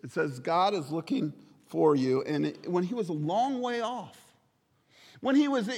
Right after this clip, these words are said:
in the distance, and some says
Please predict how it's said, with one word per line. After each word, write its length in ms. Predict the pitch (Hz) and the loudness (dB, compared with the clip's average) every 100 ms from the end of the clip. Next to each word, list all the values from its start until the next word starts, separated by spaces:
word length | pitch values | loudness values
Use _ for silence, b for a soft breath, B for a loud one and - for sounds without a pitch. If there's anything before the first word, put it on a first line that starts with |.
| 175 | -4
in 360 | 262 262 285 262 | 0 2 2 2
the 80 | 254 | 0
distance, 760 | 165 226 277 - - 202 156 247 | -2 0 0 -2 0 2 0 -2
and 280 | 233 202 | -4 -4
some 240 | 156 277 302 | 0 0 0
says 340 | 247 226 196 | 0 -2 -2